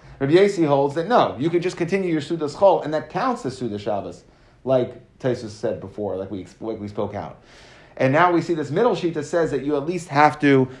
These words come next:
go ahead and create an interruption for Kiddush to show that you're switching it or converting it to a, uh, Suda Shabbos.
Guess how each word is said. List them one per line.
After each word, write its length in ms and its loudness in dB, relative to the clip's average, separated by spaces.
go 160 10
ahead 460 8
and 220 0
create 220 0
an 60 -6
interruption 800 0
for 120 -2
Kiddush 480 6
to 100 -2
show 580 4
that 140 2
you're 120 2
switching 460 4
it 140 6
or 100 2
converting 460 4
it 220 -4
to 380 4
a, 460 4
uh, 280 4
Suda 320 0
Shabbos. 580 2